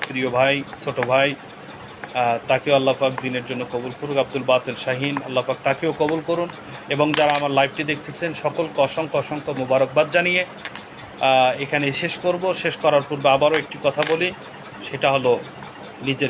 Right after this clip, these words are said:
জীবনটাকে আল্লাহর রাস্তায় বিলিয়ে দেন,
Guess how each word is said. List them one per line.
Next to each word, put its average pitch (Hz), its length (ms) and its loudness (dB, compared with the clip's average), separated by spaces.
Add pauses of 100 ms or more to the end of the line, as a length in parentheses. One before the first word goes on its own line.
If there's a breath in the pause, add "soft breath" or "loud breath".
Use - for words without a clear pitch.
(100)
জীবনটাকে 160 640 0 (1040)
আল্লাহর 135 440 4
রাস্তায় 127 460 2
বিলিয়ে 139 300 0
দেন, 156 220 2